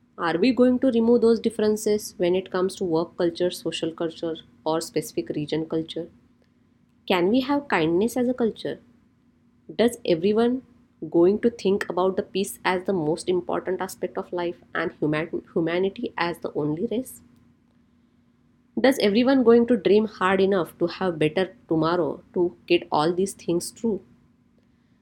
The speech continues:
That would be a true great realization in my views. Let me know what do you think about this.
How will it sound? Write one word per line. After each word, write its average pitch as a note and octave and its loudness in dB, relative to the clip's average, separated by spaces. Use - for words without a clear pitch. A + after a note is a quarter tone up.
That A#3 0
would A#3 4
be A3+ -2
a E3+ 2
true F#3+ 0
great E3 2
realization D#3 0
in F3 2
my D3 0
views. - -14
Let E3 0
me C4 4
know C4+ 6
what F#3 2
do F3 2
you F#3+ 4
think G3+ 0
about D3 -2
this. - -10